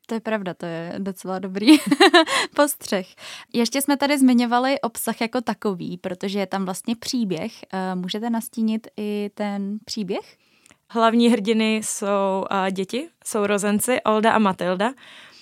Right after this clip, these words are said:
Speaker 2: eh, kteří, eh, musí vyřešit záhadu ztracených médií, protože jednoho dne,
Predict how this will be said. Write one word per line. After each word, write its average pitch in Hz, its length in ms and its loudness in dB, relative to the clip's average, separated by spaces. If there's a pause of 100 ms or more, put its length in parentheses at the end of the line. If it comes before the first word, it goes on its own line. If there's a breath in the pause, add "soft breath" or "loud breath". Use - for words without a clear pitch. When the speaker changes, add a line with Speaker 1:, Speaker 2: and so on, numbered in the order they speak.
(280 loud breath)
Speaker 2:
eh, 202 220 2
kteří, 214 800 0
eh, 208 240 0
musí 214 400 0
vyřešit 208 420 -2
záhadu 208 440 2
ztracených 214 520 -2
médií, 202 380 0
protože 190 380 -6
jednoho 208 380 2
dne, 202 440 0